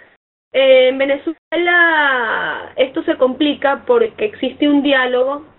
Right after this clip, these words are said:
un supuesto diálogo que aún no ha empezado, pero que podría iniciar en los próximos días entre la oposición y el gobierno, y con esta designación, pues el gobierno lo que estaría demostrando es que no le interesa dialogar ni cambiar, ¿no? Porque no, si tienes una designa-,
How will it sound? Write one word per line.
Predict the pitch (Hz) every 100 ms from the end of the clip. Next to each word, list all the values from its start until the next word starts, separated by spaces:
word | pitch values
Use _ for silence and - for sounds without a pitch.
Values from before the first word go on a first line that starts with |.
| _ _ _ _
un | - 226
supuesto | 269 254 269 254 - 254
diálogo | 254 247 240 254 254
que | 254
aún | 214 214
no | 247
ha |
empezado, | 247 262 262 240 240 269
pero | 277 269
que | 254 214 _ _ _
podría | 202 214 220 247 240 202 - _ _ -
iniciar | 269 262 254 247
en |
los | 285 254
próximos | 240 233 277 233
días | 226 247 269 277
entre | 240 220
la |
oposición | 208 208 214 208 214
y |
el | 254
gobierno, | 262 240 254 240 269
y | 294
con | 240
esta | 208 214
designación, | 262 269 233 202 240 254 311 - _ _
pues | 254
el | 269
gobierno | 247 226 240
lo | 285
que | 277
estaría | 247 226 226
demostrando | 269 226 - 240 233 254
es | 262
que | -
no | 277 269
le |
interesa | 285 220 226 240 277 262 - _ _
dialogar | 247 247 226 220 233
ni | 302
cambiar, | - 226 233 285 330
¿no? | 269 330
Porque | 339 254 220
no, | 214 202 _ _ _ -
si | 262
tienes | 262 269 311
una | 339 339 349 320 269 233 196 -
designa-, | 240 277 269 254 233